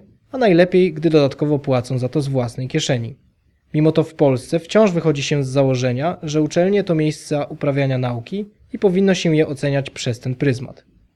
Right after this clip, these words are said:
W rezultacie znajdujemy się w schizofrenicznej sytuacji, w której osoby chcące prowadzić badania naukowe i mające do tego predyspozycje muszą się zatrudnić na jakiejś uczelni i w ramach etatu,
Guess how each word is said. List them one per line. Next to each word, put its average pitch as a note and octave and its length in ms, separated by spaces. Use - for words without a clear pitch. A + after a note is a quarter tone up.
W C#3 80
rezultacie D3 520
znajdujemy C#3 460
się C#3 140
w C3+ 40
schizofrenicznej D3+ 800
sytuacji, C3+ 720
w - 100
której D#3+ 260
osoby D#3+ 400
chcące C#3 340
prowadzić C#3 460
badania C3 380
naukowe B2 560
i D3+ 80
mające D3+ 380
do C3+ 120
tego B2+ 240
predyspozycje C3 880
muszą G#3+ 300
się F3+ 100
zatrudnić D#3 500
na D3+ 100
jakiejś C#3+ 320
uczelni C#3 540
i F3 60
w D#3 40
ramach D#3 340
etatu, D3+ 500